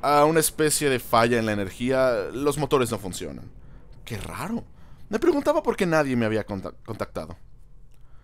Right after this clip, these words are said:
¿Y cómo llegaste aquí si los elevadores no funcionaban? ¿Los elevadores no funcionaban? He estado aquí desde anoche. ¿Qué? Supongo que perdí la noción del tiempo.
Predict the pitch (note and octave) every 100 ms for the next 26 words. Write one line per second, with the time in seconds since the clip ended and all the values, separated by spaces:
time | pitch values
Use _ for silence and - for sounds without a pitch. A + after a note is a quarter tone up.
0 | - - - - - - C3+ C3 - -
1 | - - - - C#4+ A4 E4+ G#3 A3 -
2 | A3 F#3 - F#3+ G#3+ G3+ E3+ - C#3 C3
3 | A#2+ C#3+ B2+ B2 C3 C#3+ C3 C3 B2+ B2+
4 | A2+ B2 D3 B2 C2+ F#2 A#2 - - -
5 | - - - - - - - - A#2 G#2+
6 | G#2 G2 G#2 F#3 G#4 G#4+ G4+ G#4 F#4 G#4
7 | C5 - - - - - - - D3+ C4
8 | F4+ F4 - B3+ A#3+ A3 G3 G3+ - -
9 | - - - - - - - - - -
10 | - - - - - - - - D#2 A#2
11 | D#4 - - - - - - A2+ - C4
12 | B3+ E4 F#4 A#3 G#3 F#3 F#3+ F3+ E3+ F#3
13 | F3 E3 F3+ B3+ -